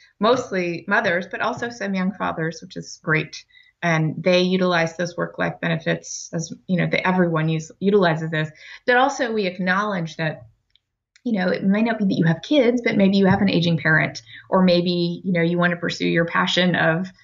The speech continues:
you know, taking pottery classes at night. And so those types of things are also available to everyone. And these tools are intended to really level the playing field. Um, I know that you've talked to some of the rock stars in the equity and design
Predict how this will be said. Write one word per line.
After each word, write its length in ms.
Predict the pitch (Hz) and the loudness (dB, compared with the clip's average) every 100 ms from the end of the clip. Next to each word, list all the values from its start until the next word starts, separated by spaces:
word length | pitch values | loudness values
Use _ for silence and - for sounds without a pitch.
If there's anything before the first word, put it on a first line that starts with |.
| _ _ _ _ | _ _ _ _
you 80 | 185 | -2
know, 160 | 165 | 0
taking 320 | 170 175 208 208 | 0 -2 -2 -2
pottery 320 | 254 226 185 | 0 0 0
classes 400 | 185 160 - 175 | -2 -4 -2 -2
at 140 | 160 | 0
night. 400 | 175 165 - - - - - | 0 0 -4 -12 -20 -8 0
And 120 | 240 | 0
so 360 | - 233 208 208 - _ _ - | 2 0 -2 -6 -18 _ _ -6
those 200 | 220 226 | -4 -2
types 240 | 202 202 | -4 -4
of 120 | 202 196 | -8 -8
things 360 | 180 170 170 | -6 -4 -4
are 100 | 180 | -4
also 320 | - 185 - | -4 -4 -2
available 420 | 170 170 180 165 - | 0 2 2 0 -4
to 100 | - | -4
everyone. 460 | 160 156 156 156 | -2 -2 -2 -4
And 320 | - 185 185 - - - | 0 0 -2 -8 -20 -14
these 200 | - 214 | -8 -6
tools 240 | - 294 294 | -2 -2 0
are 80 | 214 | 0
intended 400 | 190 196 190 185 | 2 2 2 2
to 100 | 180 | 0
really 280 | 185 185 | 2 2
level 580 | 170 165 165 165 175 180 185 | 2 0 0 4 2 2 -2
the 100 | 175 | -4
playing 380 | - 175 85 | -2 0 0
field. 380 | - - - - - _ - - - 185 | -2 -4 -4 -8 -12 _ -20 -20 -6 0
Um, 380 | 175 160 160 - - | 0 0 -2 -4 2
I 40 | |
know 160 | 214 208 | 4 6
that 160 | 196 | 2
you've 240 | - 175 - | 2 -2 -2
talked 380 | 160 - - - | -6 -6 -12 -8
to 300 | 190 170 165 | -2 -2 0
some 160 | 196 | 0
of 80 | 180 | 0
the 80 | 175 | 0
rock 240 | 175 165 | 0 -4
stars 420 | - - 185 180 180 | -4 -2 0 0 -2
in 120 | 180 | -2
the 80 | - | -4
equity 380 | 165 185 180 | -4 -6 -6
and 140 | 170 165 | -6 -6
design 580 | 165 170 170 165 165 | -6 -2 -2 -2 -6